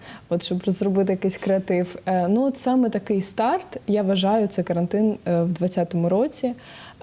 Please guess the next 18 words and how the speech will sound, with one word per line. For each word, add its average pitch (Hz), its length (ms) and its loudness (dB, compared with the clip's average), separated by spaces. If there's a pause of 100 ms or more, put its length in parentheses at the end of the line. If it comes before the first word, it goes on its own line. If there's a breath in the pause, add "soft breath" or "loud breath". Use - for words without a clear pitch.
е, 180 380 2 (140)
бо 180 160 0
я 196 140 2
не 196 100 4
знала, 185 260 2
в 175 60 -2
принципі, 175 460 -2
чим 170 200 -2
себе 170 240 -2
зайняти. 202 540 0 (480 loud breath)
От, 202 400 0
і 233 720 4
почалася 202 640 0
ера, 190 340 2 (240 loud breath)
<laughs> - 240 -10
ера 185 380 2
б'юті-блогерства, 175 960 0
отак 170 280 -6